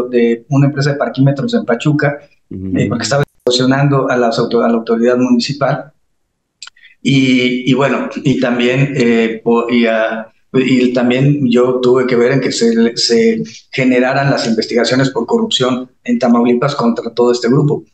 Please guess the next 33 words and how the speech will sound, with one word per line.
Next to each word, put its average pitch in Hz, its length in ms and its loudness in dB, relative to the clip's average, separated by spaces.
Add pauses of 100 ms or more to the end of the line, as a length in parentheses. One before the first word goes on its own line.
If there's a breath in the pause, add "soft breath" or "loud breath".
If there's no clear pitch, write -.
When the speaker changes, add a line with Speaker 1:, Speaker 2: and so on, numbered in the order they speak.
(140)
Speaker 1:
Entonces 170 280 2
yo 180 120 4
estoy, 175 640 0 (200)
eh, 131 360 2 (140)
eh, 127 180 2
tranquilo. 147 720 0 (360)
Eh, 120 760 2
además 139 380 -2
hay 147 100 0
un 143 100 2
tema 135 240 2
de 127 80 0
naturaleza 120 580 0
personal. 135 580 -2 (360)
Eh, 113 580 0 (120)
lo 117 120 0
tengo 123 240 0
con 117 160 0
Roberto 120 360 0
Gil, 190 220 0
usted, 135 340 -2
que 107 80 -2
me 110 160 -4
casé 120 200 -2
con 120 140 -2
su 113 300 -2 (180 loud breath)
ex - 200 -6
esposa 139 600 -2 (180)
y 127 140 2
no 131 140 2
lo 131 100 2
ha 131 60 0
superado. 135 640 -2